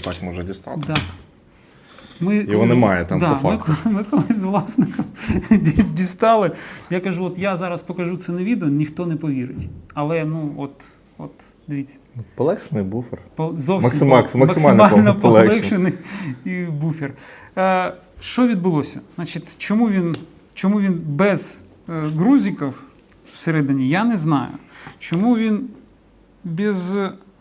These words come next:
Speaker 2: жопки, я можу припустити.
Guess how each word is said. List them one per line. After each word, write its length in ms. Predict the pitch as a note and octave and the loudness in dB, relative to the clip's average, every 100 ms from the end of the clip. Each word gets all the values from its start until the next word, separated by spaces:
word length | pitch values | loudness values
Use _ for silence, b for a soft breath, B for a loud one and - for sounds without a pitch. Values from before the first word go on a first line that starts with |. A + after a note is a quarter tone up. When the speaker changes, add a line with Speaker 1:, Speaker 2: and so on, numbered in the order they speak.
| _ - _ - - | _ -20 _ -8 -6
Speaker 2:
жопки, 540 | D#3+ G#3 C#4 - C#3 C#3+ - B B B B B B - - _ - - - - - | -2 -2 -2 -6 -12 -12 -14 B B B B B B -16 -16 _ -20 -16 -18 -10 -4
я 180 | F3 A#3 | -2 -2
можу 240 | A#3 G3+ | -2 -4
припустити. 600 | G#3 G3+ G3+ - C#3+ B2 | -6 -6 -8 -6 -8 -8